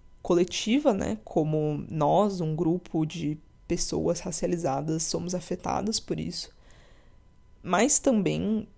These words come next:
pensar a partir de como a minha experiência individual se relaciona com a sua experiência individual.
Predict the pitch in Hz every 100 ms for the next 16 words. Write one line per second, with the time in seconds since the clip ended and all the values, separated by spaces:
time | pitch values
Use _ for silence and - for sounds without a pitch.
0 | - 180 185 - 180 196 214 240 262 -
1 | 220 240 214 - - - - - 233 -
2 | 214 240 262 254 - 214 214 220 226 214
3 | 202 208 170 - 247 - 294 277 - 311
4 | 294 - - 254 269 - 185 175 - 165
5 | 156 143 139 - -